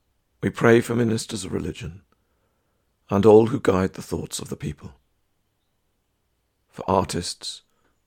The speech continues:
authors, musicians, journalists, teachers, and governors,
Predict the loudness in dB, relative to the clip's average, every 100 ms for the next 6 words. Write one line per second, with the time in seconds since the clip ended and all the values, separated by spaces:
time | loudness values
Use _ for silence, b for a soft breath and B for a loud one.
0 | _ -6 -6 -6 -10 -10 -12 -14 _ _
1 | _ _ _ _ _ _ -2 0 0 -4
2 | -8 -12 -14 -18 -20 _ _ _ _ _
3 | _ _ _ -2 0 0 -2 -10 -14 -16
4 | -18 -18 _ _ _ _ _ _ _ _
5 | _ -6 -6 -6 -10 -10 -12 -14 _ _
6 | _ _ _ _ _ _ _ -6 -4 -2
7 | -6 -6 -10 -12 -14 -20